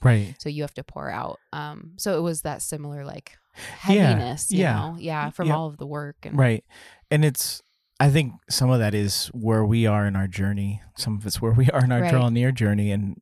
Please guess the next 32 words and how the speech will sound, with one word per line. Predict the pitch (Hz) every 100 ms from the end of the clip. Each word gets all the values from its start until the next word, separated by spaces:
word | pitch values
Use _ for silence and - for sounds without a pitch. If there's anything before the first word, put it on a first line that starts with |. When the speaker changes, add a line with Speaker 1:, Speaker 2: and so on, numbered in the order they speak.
| -
Speaker 1:
the | 117
Speaker 2:
There's | 117 110 110
Speaker 1:
journey | 113
our, | -
Speaker 2:
warfare. | 110 151 165 170 -
Speaker 1:
yeah, | - 143
our | 110
Speaker 2:
Yeah. | 110 123
Speaker 1:
families | 117 113 110
are | 107
having | 107 104 101
together. | 95 107 113 107
It's, | 98 - - - - - - _ _ _ _ 143
I |
will | 147 127
say, | - 117
although | 110 120 123
I | 113
feel | - 131 120
heavy | 95 - 120 113
laden, | 107 107 107 101 104 98 101 -
I | 101
feel | - 113 110
that | 98 107 -
labor, | 117 110 117 117 110 110
that | 107 98 -
tiredness. | - 110 113 98 101 95
It's | - 117 -
not, | 151 156 - _ _ _ _ _ _ _ _
it's | 131 -
not | 123 120
a, | 110 98 104